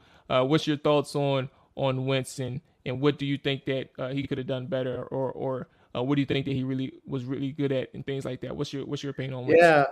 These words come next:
Speaker 2: well, I mean, some of, on those deep passes, you know, he, he's, he was as promised. I mean, the shots to, I, I,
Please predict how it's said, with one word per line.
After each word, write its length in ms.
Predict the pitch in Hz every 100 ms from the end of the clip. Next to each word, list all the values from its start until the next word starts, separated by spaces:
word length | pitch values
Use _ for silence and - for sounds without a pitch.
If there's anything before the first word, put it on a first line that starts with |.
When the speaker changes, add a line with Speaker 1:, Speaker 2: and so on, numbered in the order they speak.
| -
Speaker 2:
well, 380 | 170 165 165 143
I 80 | 175
mean, 220 | 175 160
some 180 | 226 226
of, 160 | - 151
on 260 | 160 147 -
those 280 | 151 156 123
deep 280 | 165 165
passes, 760 | - 120 120 - 120 120 - -
you 80 | 135
know, 300 | 127 127 123
he, 360 | 113 147 135 -
he's, 340 | 131 139 117
he 160 | 131 165
was 120 | 127
as 200 | 135 117
promised. 580 | - 135 139 110 95 117
I 20 |
mean, 200 | 117 117
the 100 | 113
shots 520 | - 127 127 - -
to, 340 | - 120 117 - - - - _ 127
I, 80 | 131
I, 200 | 127